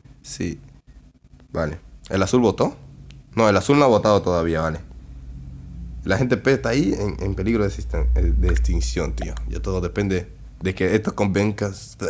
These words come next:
convenzan que es el agente P. No tienes pruebas. Estoy en cámaras.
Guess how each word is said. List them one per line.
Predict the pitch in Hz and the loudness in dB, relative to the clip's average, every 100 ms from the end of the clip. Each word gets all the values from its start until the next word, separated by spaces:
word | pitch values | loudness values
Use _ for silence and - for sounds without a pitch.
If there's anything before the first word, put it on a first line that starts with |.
| - - 98 | -2 -4 -8
convenzan | - 92 90 104 107 110 104 | -8 -6 -4 -4 -6 -10 -10
que | 101 87 | -8 -6
es | - | -4
el | 90 | -4
agente | 98 95 82 | -2 -4 -6
P. | - - _ - - - _ _ | -10 -12 _ -20 -20 -20 _ _
No | 110 117 | 0 2
tienes | 123 113 - | 4 2 2
pruebas. | - 117 120 98 92 - - _ _ _ _ _ _ _ - - - | 2 4 6 4 0 -10 -20 _ _ _ _ _ _ _ -20 -14 -10
Estoy | 101 131 | 0 4
en | 110 | 4
cámaras. | 107 101 95 85 85 - | 4 0 0 -2 -6 -12